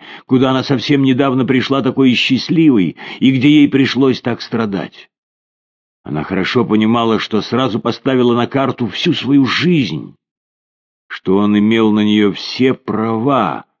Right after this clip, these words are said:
но ни за что на свете она не согласилась бы на унизительную роль, которую он пытался ей навязать.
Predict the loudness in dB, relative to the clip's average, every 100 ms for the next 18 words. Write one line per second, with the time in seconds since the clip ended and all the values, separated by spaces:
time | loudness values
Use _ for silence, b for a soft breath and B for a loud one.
0 | _ _ _ _ _ _ _ _ _ -10
1 | -4 -2 0 0 -2 -4 -10 _ _ _
2 | -2 2 2 2 -2 -6 -10 0 2 2
3 | 0 -2 0 -2 -2 -2 0 0 -2 -2
4 | -2 -2 -2 -2 0 2 0 0 -2 -2
5 | 0 0 0 2 2 0 -2 -4 -2 0
6 | -2 -4 -6 -4 -4 -6 -6 -4 -2 -2
7 | -4 -4 -6 -6 -10 -14 _ _